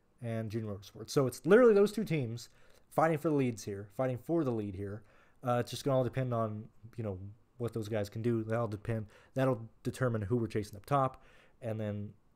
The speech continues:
you know, due to the qualifying and, and starting positions, everything, that's how we're gonna determine who we wanna chase at the bottom. Like,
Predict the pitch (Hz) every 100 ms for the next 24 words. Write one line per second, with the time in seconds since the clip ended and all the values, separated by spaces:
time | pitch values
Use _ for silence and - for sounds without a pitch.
0 | - 117 92 92 _ - - _ - 117
1 | - - - - 107 117 113 139 131 113
2 | 117 113 110 107 101 104 107 101 98 98
3 | 123 117 98 104 107 95 101 113 104 98
4 | 101 98 92 - 95 95 95 92 92 92
5 | - 107 101 98 95 92 - - - _
6 | _ - 143 147 139 143 - 151 135 80
7 | - _ _ _ - _ _ -